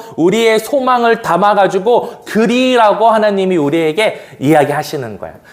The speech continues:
그거를, "음, 잘 그렸어. 아, 네 생각하고 맞았네." 이런 게 아니라 우리의 창의성을 보면서 아버지가 마치 아이가 그림을 그린 거 보고, "어유, 잘 그렸네. 어유, 이런 생각도 했어. 기특하네."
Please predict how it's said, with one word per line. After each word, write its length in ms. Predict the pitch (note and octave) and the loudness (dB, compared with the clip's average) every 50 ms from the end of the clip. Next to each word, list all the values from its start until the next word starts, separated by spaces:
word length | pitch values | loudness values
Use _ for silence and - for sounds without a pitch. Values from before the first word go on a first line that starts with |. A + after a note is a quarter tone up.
| - - | -10 -4
그거를, 560 | - F3+ E3+ F#3+ G#3 G#3 A3+ A#3 F3 - - A2+ | 0 2 4 4 4 4 4 2 0 0 -2 -4
"음, 340 | D#3 F3 F3+ F3 - - - | -4 -2 -2 -2 -4 -6 -8
잘 260 | - - A#2 - C3+ | -6 -4 -2 -2 0
그렸어. 520 | B2+ B2+ B2+ B2 A#2+ - - - A#2 E2+ - - - F#3 | 0 0 0 0 -2 -2 -2 -2 -2 -2 -4 -6 -10 -6
아, 120 | - C#3 D#3+ | -4 -2 0
네 160 | D#3+ D#3 D3+ | 2 2 2
생각하고 420 | D3+ - F#3 F3+ F3 D#3+ D#3+ D#3+ | 2 2 2 2 2 2 2 0
맞았네." 440 | D3+ A#2+ A2+ A#2 A#2 G#2+ A2 A2+ G#2+ | 0 0 0 0 0 -2 -4 -4 -4
이런 300 | - F#3+ F#3 G3 B3+ B3 | -2 0 0 0 0 0
게 60 | A3 | 0
아니라 640 | G#3+ A#2+ A2+ A#2+ C3+ F#3 B3+ G#3+ - - - - F3 - | 0 -2 0 0 0 0 0 0 0 -4 -8 -12 -8 -2
우리의 500 | C#3+ D#3 E3 E3+ F#3 F#3+ F#3 F#3 F3+ F3+ | 0 2 2 2 4 4 2 2 2 0
창의성을 580 | - - C4 B3 A3+ A3+ G#3+ G#3+ G#3+ F#3 E3 D#3 - | -4 -6 -4 -2 -2 -2 0 0 0 0 0 0 0
보면서 600 | D#3 C3+ C3+ C3 C3+ C3+ G#3+ A3 F3+ - - - - - - | 0 0 0 0 0 2 2 2 2 0 -2 -6 -12 -8 -4
아버지가 640 | - F#2 B2+ C3+ C#3 D#3+ D#3 D#3 D3 A#2+ C3+ B2+ | -2 -2 0 2 2 2 2 2 0 0 0 0
마치 580 | B2 A#2 A2+ - - - - G#3+ F#3 - - - - - | 0 0 -2 -4 -4 -4 -2 0 0 -2 -4 -10 -10 -4
아이가 500 | - - G#2+ B2 D3 D#3 D3+ C#3+ D3+ D3 | -2 0 2 2 2 2 2 2 0 0
그림을 460 | D3+ - F3 E3 F3 E3+ E3 D#3+ D3+ - | 0 0 0 2 2 2 2 0 0 -2
그린 260 | D#3 D3 C#3 C3 C3+ | -2 -2 -2 -2 0
거 140 | C#3 D#3 C#3 | 0 0 2
보고, 340 | D3+ - - - - - | 2 2 0 2 2 4
"어유, 460 | D4+ F4 F#4 G4 G4+ G4+ G4 G4 F#4+ F4+ | 6 6 6 6 6 4 4 4 4 4
잘 200 | E4 D4 C#4+ C4 | 4 4 4 2
그렸네. 420 | C#4 C4 C4 C4 A#3+ B3 A#3 G#3+ - - - - | 2 2 0 0 0 0 -2 -2 -4 -6 -8 -4
어유, 300 | - - - E3 D#3 D3 D3 | -2 0 0 0 0 0 -2
이런 220 | D3 E3 F#3+ F#3+ | 0 0 0 0
생각도 400 | F#3+ G#3 F#3 F3 E3+ - - - | 0 0 0 -2 -2 -2 -2 -2
했어. 540 | E3 D3+ D3 - C#4 C#4+ A#3+ - - - - | -2 0 0 0 0 0 0 0 -4 -12 -6
기특하네." 960 | - - A4 - - - A#4+ - - - - F#4 F4+ E4 D4 C#4+ G#3 A2 - | -2 0 0 0 2 0 0 0 0 0 -2 0 0 0 0 -2 -2 -4 -6